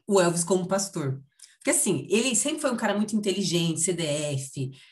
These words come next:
sabe? Aquele povo nerd que sentava na frente, letra bonita, caprichoso em todos os trabalhos.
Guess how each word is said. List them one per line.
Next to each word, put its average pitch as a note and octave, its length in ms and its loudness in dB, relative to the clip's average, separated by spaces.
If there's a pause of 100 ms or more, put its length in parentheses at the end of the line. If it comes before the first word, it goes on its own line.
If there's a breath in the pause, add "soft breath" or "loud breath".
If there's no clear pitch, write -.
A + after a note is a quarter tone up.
(120)
sabe? F#3 320 2
Aquele F3 200 0
povo E3+ 260 -2
nerd D#3 580 -2
que - 60 -4
sentava F3 340 0
na D#3+ 100 -2
frente, D3+ 560 -4
letra F#3+ 240 0
bonita, D3 680 -2
caprichoso E3 800 -4
em C#3 100 -8
todos A#3+ 260 -2
os G3+ 120 -2
trabalhos. C3+ 720 -4